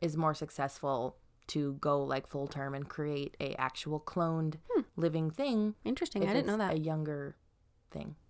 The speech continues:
Speaker 2: Cool.
Speaker 1: Yeah.
Speaker 2: So the best current cloning techniques have an average success rate of nine point four percent, and that can be as high as twenty-five percent when working with familiar species like mice, uh, while cloning wild animals is usually closer to, like, one percent success rate. It's a lot
Speaker 1: Wow.
Speaker 2: lower.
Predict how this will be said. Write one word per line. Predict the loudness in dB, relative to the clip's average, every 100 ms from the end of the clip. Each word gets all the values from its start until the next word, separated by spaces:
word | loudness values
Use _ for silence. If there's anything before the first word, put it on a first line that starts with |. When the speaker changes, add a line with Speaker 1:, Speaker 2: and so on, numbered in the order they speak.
| -6
Speaker 2:
Cool. | 0 2
Speaker 1:
Yeah. | 0 -4 -8 -10 -10 0
Speaker 2:
So | 6 6 8
the | 6
best | 8 6 6 2 -2
current | 4 4 4
cloning | 2 2 4 2
techniques | 0 2 2 2
have | 2 4
an | 4
average | 4 4 2
success | 0 0 0 0 2
rate | 2
of | 2 4
nine | 4 4 2
point | 2 0 0
four | 0 2 2
percent, | 0 -6 -2 0 2 2 -2 -6 -4
and | 2 4
that | 4
can | 2
be | 2
as | 2
high | 8 10 10
as | 6
twenty-five | 0 2 6 8 6
percent | 4 0 0 2
when | 2 2
working | 2 0 0
with | 0
familiar | 0 0 2 2 2
species | 0 -4 -4 -4 -4 -4 -2
like | -2 0
mice, | 0 0 0 -4 -8 0
uh, | 6 10
while | 10
cloning | 10 4 8
wild | 10 12 12
animals | 8 6 6 4 2
is | 0
usually | 2 0 0
closer | 0 0 0 -4
to, | -2
like, | 0 0 -2
one | -2 0 0
percent | -2 -4 -4 -6
success | -8 -8 -6 -4
rate. | -4 -6
It's | -6
a | 0
lot | 4 4
Speaker 1:
Wow. | 4
Speaker 2:
lower. | 2 2 2